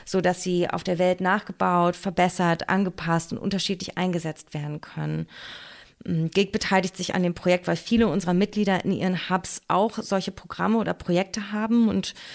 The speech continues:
für lokale Communities, gerade für Menschen mit Behinderung, ja, solche Angebote schaffen möchten.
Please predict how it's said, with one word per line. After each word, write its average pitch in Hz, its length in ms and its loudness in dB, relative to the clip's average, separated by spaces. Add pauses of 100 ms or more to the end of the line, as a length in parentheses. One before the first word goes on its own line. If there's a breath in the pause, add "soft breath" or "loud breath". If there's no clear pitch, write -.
(120 loud breath)
für 190 420 2
lokale 185 460 0
Communities, 214 840 2
gerade 190 240 -4
für 190 140 -4
Menschen 185 300 0
mit 185 100 -4
Behinderung, 202 640 2 (380 loud breath)
ja, 190 200 2
solche 190 600 0
Angebote 190 500 0
schaffen 165 400 -2
möchten. 170 640 -2